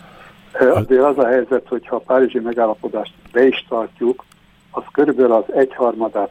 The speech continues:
Speaker 1: fedezi annak a csökkentési kötelezettségnek, amit azért kellene vállalnunk, hogy a végén ne hanyatomlok kelljen csökkenteni. Tehát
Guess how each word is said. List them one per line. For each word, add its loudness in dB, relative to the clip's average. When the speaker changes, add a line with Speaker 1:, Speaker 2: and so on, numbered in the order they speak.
Speaker 1:
fedezi -6
annak -4
a 0
csökkentési -4
kötelezettségnek, -10
amit -6
azért 0
kellene -6
vállalnunk, -2
hogy -6
a -6
végén -2
ne -2
hanyatomlok -4
kelljen -10
csökkenteni. -14
Tehát -14